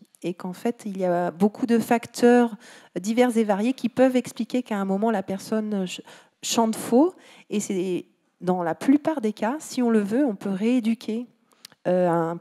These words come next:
un problème de justesse de la voix chantée. Il n'y a que, alors, je suis plus sûre du chiffre, mais je crois que c'est que quatre pour cent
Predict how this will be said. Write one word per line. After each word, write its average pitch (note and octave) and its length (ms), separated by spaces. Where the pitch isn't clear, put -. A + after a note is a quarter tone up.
un F3+ 100
problème G#3+ 460
de G3 80
justesse - 680
de F#3+ 100
la F#3+ 120
voix F#3 160
chantée. G3+ 480
Il G#3 100
n'y A3 120
a B3+ 80
que, F#3+ 600
alors, E3+ 220
je F3 140
suis F#3 220
plus D4 380
sûre C4+ 300
du A3+ 100
chiffre, - 260
mais F#3 80
je F#3+ 100
crois - 180
que - 60
c'est E3+ 120
que G3 100
quatre D4 260
pour - 180
cent B3 320